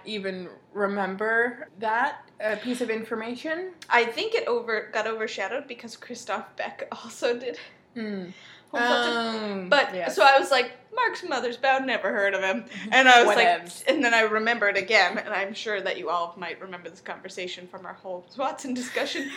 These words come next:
Speaker 2: <laughs> but he literally has two hundred and six
Speaker 1: Oh, that's
Speaker 2: composing
Speaker 1: right, and he's like
Speaker 2: He's done everything. Okay, so then I had to make a list, and I was like, I was like, "Which ones did I talk about before?" So I found some different ones to talk
Speaker 1: Ooh.
Speaker 2: about. He's literally done every
Speaker 1: Spice.
Speaker 2: genre of everything.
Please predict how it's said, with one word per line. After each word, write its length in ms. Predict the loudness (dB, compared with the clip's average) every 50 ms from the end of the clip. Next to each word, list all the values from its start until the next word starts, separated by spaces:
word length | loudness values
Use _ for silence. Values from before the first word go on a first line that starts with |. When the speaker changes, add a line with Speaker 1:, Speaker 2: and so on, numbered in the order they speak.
| -14 -16
Speaker 2:
<laughs> 220 | -18 -18 -20 2 4
but 160 | 4 4 6
he 120 | 2 -2
literally 380 | 0 0 0 0 0 0 2 4
has 180 | 2 2 2 -2
two 180 | -4 0 2
hundred 300 | 2 2 2 0 -2 -2
and 120 | -2 -6 -8
six 440 | -8 -8 -8 -8 -12 -16 -20 -14 -10 -6
Speaker 1:
Oh, 140 | -4 -2
that's 300 | -2 0 0 0 0 0
Speaker 2:
composing 220 | -2 -2 -2 0 0
Speaker 1:
right, 260 | 2 2 2 2 0 -2
and 100 | -2 -2
he's 260 | -2 -4 -4 -4 -4
like 300 | -2 -2 -2 -2 -6 -12 -18 _ _ _ _
Speaker 2:
He's 300 | -8 -2 -2 -2 -2 0
done 300 | 6 8 8 8 8 6 0 -2 4
everything. 840 | 6 8 8 6 4 -2 -6 -6 -6 -8 -8 -6 -6 -6 -4 -6 -2 0
Okay, 320 | 0 0 2 0 -2 -4
so 160 | -4 -4 -6 -2
then 180 | 0 2 4
I 60 | 4 4
had 100 | 4 2
to 100 | 0 -2
make 160 | -4 -2 -2
a 60 | -2 -2
list, 320 | 0 0 0 0 2 2
and 160 | 4 6 8
I 100 | 8 6
was 180 | 6 4 4 4
like, 280 | 4 4 2 0 -6 -16 -20 -20 -20 -20 -10 -8
I 80 | -8
was 80 | -4 -4
like, 180 | -4 -4 -4 -4
"Which 180 | -6 -6 -4
ones 280 | -6 -6 -6 -6 -6 -6
did 80 | -6
I 20 | -6
talk 220 | -4 -6 -8 -6
about 180 | -6 -6 -6 -6
before?" 240 | -6 -4 -4 -4 -4
So 140 | 0 0 0
I 100 | 0 0
found 280 | -2 -2 -2 -2 -2 -6
some 140 | -8 -12 -8
different 340 | -6 -6 -6 -6 -8 -10
ones 220 | -10 -8 -8 -6 -4
to 40 | 0
talk 240 | 2 2 4 4 4
Speaker 1:
Ooh. 80 | 4 4
Speaker 2:
about. 240 | 4 2 0 -2 -6 -10
He's 220 | -10 -10 -8 -8 -6
literally 360 | -4 -2 0 0 0 0 -2
done 160 | -2 -4 -4 -4 -6
every 280 | -4 -2 -2 -2 -2 -4
Speaker 1:
Spice. 80 | -4
Speaker 2:
genre 340 | -4 -4 -4 -4 -6 -8 -8 -8
of 80 | -10 -12 -12 -16
everything. 400 | -18 -18 -20 -16 -16 -16 -16